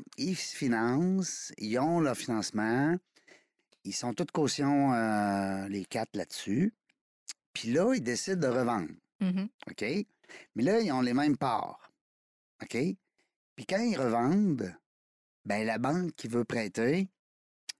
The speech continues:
Speaker 1: elle considère juste un des quatre parce que les autres sont un peu plus pas en moyen, on va dire.
Speaker 2: Ouais.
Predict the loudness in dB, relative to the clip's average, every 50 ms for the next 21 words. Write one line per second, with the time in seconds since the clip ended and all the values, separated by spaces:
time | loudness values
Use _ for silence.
0 | _ _ _ -8 -6 -4 0 0 0 0 -2 -4 -2 0 0 2 2 0 0 0
1 | -2 -2 -2 -4 -8 -4 -2 2 2 4 4 2 0 -2 -2 -2 -2 -2 -2 -2
2 | -4 -8 _ _ _ _ _ _ _ _ _ _ _ _ _ -6 -4 -4 -6 -10
3 | _ -8 -4 -2 0 2 2 2 0 0 -2 _ _ _ _ -8 -4 -2 -2 -2
4 | 0 -2 -2 -2 -2 -2 0 2 2 0 0 0 -2 -4 -4 -4 _ -2 0 0
5 | 0 0 -2 -6 -8 -10 -12 -12 -12 -12 -14 -16 -18 _ _ _ _ _ _ _
6 | _ _ _ _ _ _ _ _ _ _ _ _ _ _ _ _ _ _ _ _
7 | _ _ _ _ _ 0 2 2 2 2 4 4 4 4 4 2 2 2 0 0
8 | 0 -2 -4 -6 -10 -10 -12 -12 _ -4 -2 -2 -2 -2